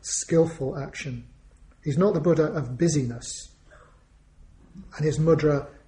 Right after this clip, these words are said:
is the mudra of courage. So what's the origin of this, uh, concept, uh, this image of courage in the Buddhist tradition?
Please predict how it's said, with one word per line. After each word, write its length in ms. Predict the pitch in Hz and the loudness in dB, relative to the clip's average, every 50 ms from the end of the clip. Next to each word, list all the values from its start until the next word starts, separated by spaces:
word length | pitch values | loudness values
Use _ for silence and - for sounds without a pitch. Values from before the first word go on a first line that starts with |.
| - - | -6 -4
is 140 | 147 131 | -4 -4
the 80 | - 143 | -2 -4
mudra 440 | 131 131 139 131 127 147 131 131 - | -4 -4 -4 -4 -6 -6 -6 -6 -8
of 180 | 139 - - | -10 -12 -12
courage. 680 | - - - 143 135 127 123 117 117 - - - - - - - _ - _ - _ - - - _ _ _ _ _ - _ _ _ _ _ _ _ _ - | -12 -10 -6 -6 -6 -6 -6 -8 -10 -12 -14 -14 -16 -18 -20 -20 _ -20 _ -20 _ -20 -20 -20 _ _ _ _ _ -20 _ _ _ _ _ _ _ _ -10
So 180 | - - 190 | -4 -2 2
what's 240 | 185 233 254 254 - | 4 4 4 4 2
the 140 | 226 214 165 | -2 0 4
origin 440 | 170 170 175 170 - - 165 151 147 | 6 6 6 6 4 2 0 0 0
of 160 | 143 - - | 0 -2 -2
this, 540 | - 139 - - - - - - - - - - - - - _ _ _ _ - - - | -4 -4 -4 -4 -8 -12 -12 -12 -14 -16 -18 -20 -20 -20 -20 _ _ _ _ -20 -20 -16
uh, 180 | - 139 127 - | -12 -12 -10 -8
concept, 680 | - - 175 175 175 - - 156 135 127 - - - - - - - - - _ _ _ _ - 151 | -4 0 0 2 2 0 -2 -4 -4 -4 -6 -14 -16 -16 -18 -18 -20 -20 -20 _ _ _ _ -8 -6
uh, 300 | 143 139 135 135 135 139 | -4 -4 -4 -4 -4 -2
this 200 | 143 143 - - | -4 -4 -2 -2
image 440 | 190 165 175 180 156 131 117 - 151 | -2 -2 0 0 -2 -2 -4 -6 -8
of 120 | 135 - | -8 -8
courage 720 | - - 165 165 156 139 120 120 123 - - - - - - _ _ _ _ _ | -8 -6 -2 0 0 0 -2 -4 -10 -12 -12 -12 -12 -14 -18 _ _ _ _ _
in 120 | - 151 143 | -4 -2 -2
the 80 | 143 | -2
Buddhist 320 | 131 156 143 143 139 - - | 0 0 -2 -2 -2 -6 -6
tradition? 460 | - 139 147 156 - - - - | -6 -6 -4 -6 -6 -8 -12 -16